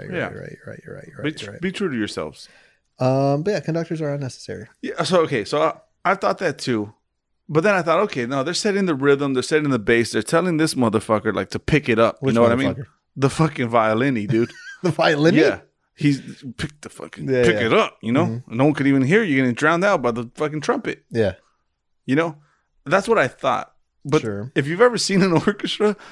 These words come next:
Speaker 2: nobody's fucking watching
Speaker 1: No
Speaker 2: him.
Speaker 1: one's watching.
Speaker 2: Right. <laughs> They're
Speaker 1: This
Speaker 2: just playing the damn sheet music.
Speaker 1: Exactly. They got the sheet music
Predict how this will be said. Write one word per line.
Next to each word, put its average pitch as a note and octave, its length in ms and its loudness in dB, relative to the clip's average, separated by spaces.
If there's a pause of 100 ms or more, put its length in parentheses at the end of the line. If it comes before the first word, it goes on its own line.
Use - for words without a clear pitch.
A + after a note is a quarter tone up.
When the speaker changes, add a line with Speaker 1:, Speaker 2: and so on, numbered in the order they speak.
(160)
Speaker 2:
nobody's B3 340 4
fucking D#3+ 260 0
watching D3 400 2
Speaker 1:
No A3+ 120 6
Speaker 2:
him. E4+ 60 6
Speaker 1:
one's F#4+ 160 6
watching. F4+ 500 4
Speaker 2:
Right. A3 380 2
<laughs> - 240 -2
They're F#4 180 -4
Speaker 1:
This F#3+ 220 6
Speaker 2:
just G3 180 -2
playing A#3+ 220 4
the A#3 100 2
damn A3 420 4
sheet D4+ 420 -4
music. C3 420 -2
Speaker 1:
Exactly. E3 480 4
They D3+ 100 2
got F3 160 0
the D3 80 -2
sheet D#3 320 0
music G3 460 0